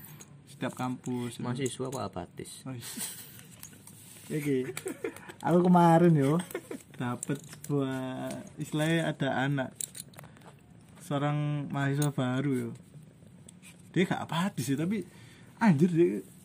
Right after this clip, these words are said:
Speaker 2: Kenapa?
Speaker 1: pemikirannya unik, men.
Speaker 2: Gimana, gimana? Iki melenceng dari ospek. Oh,
Speaker 1: Iya.
Speaker 2: tapi masih bagi-, bagian ospekmu kan?
Speaker 1: Maba.
Speaker 2: Maba.
Speaker 1: Maba.
Speaker 2: Kenapa, kenapa?
Speaker 1: Unik, men.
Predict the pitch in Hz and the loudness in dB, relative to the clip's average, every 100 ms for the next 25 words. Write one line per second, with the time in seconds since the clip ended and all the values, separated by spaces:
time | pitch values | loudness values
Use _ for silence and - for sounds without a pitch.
0 | - - - - - - - - - - | -20 -20 -20 -20 -20 -20 -20 -20 -20 -16
1 | 117 113 113 180 202 196 233 233 247 240 | -14 -12 -6 2 2 4 2 2 2 4
2 | 254 233 185 226 214 - - - 107 104 | 6 6 4 2 0 -2 -16 -6 -2 0
3 | 95 95 90 85 87 - - 104 127 - | 0 -2 -2 -4 -8 -12 -4 2 2 0
4 | 110 107 101 101 110 107 95 92 95 - | -6 -4 0 0 0 -2 -2 -4 -4 -6
5 | 95 151 160 143 131 123 135 127 120 110 | 0 4 6 6 2 2 0 -2 -2 -2
6 | 98 107 107 104 104 104 113 113 95 90 | -2 -2 -2 -2 -2 -4 -4 -4 -4 -4
7 | 139 143 - 151 110 101 85 85 92 82 | -2 -2 2 2 2 -8 -10 -6 -6 -6
8 | 110 104 123 104 - - 90 87 87 87 | -8 -10 -12 -12 -16 -12 -10 -8 -10 -10
9 | 85 80 - - - - - - - 240 | -12 -16 -18 -20 -20 -20 -20 -20 -4 0
10 | 233 185 180 | 2 4 4